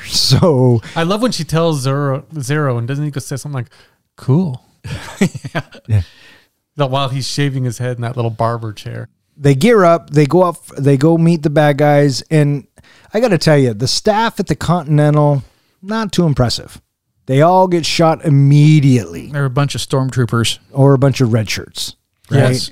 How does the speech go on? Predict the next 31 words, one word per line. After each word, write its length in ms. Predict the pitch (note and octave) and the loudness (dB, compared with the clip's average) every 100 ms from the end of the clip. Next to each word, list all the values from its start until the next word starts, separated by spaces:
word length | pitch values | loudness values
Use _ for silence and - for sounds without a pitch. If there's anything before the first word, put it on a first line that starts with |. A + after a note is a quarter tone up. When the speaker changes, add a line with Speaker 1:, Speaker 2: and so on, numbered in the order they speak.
| - | -4
Speaker 2:
They 80 | G#3+ | -2
Speaker 3:
Bunch 100 | C3 | 0
Speaker 2:
got 100 | - | -2
their 160 | A#3 | -4
shots 400 | F3+ G3 A3 - | -4 -4 -6 -6
in, 200 | C#3+ B2+ | -6 -6
but 160 | B2 B2+ | -6 -6
they 100 | C3+ | -6
were 120 | C3 | -8
dealing 340 | B2+ D3+ D#3 C#3 | -8 -8 -6 -6
with 100 | B2+ | -6
people 220 | D3 C#3+ | -8 -8
with 100 | B2+ | -10
armor 480 | C3+ C#3 D#3+ B2+ A2+ | -8 -6 -4 -6 -6
and 140 | A2+ A2+ | -8 -8
it 60 | |
wasn't 280 | A#2+ A2 B2+ | -6 -4 0
Speaker 1:
No, 60 | D3 | 2
Speaker 2:
doing 60 | D#3+ | 4
Speaker 1:
I 160 | E3 | 4
don't 100 | G3+ | 4
even 120 | G#3 F3+ | 4 4
Speaker 2:
anything. 140 | E3 | 4
Speaker 1:
think 100 | D3+ C3+ | 4 2
they 40 | |
got 160 | B2 A#2 | 0 -4
their 140 | G2+ | -4
shots 340 | G2 A2 G2 - | -4 -4 -4 -8
in, 160 | G2 | -8
dude. 220 | F#2+ A2+ | -6 -6
Speaker 2:
Yeah. 80 | A2 | -8